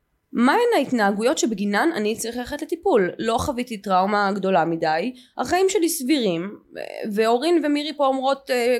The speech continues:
"כולם צריכים ללכת לטיפול או לתהליך התפתחותי כזה או אחר."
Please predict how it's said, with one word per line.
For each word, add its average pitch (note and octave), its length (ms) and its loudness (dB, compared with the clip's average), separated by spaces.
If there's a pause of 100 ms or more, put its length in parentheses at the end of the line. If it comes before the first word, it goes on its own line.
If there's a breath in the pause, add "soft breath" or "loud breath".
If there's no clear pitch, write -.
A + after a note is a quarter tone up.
"כולם D4+ 260 2
צריכים D#4 220 -8
ללכת C4+ 300 -4
לטיפול C4 440 -2
או A#3 40 2
לתהליך A3+ 440 0
התפתחותי B3 480 -8
כזה A#3 240 0
או A#3 60 0
אחר." F#3 300 -6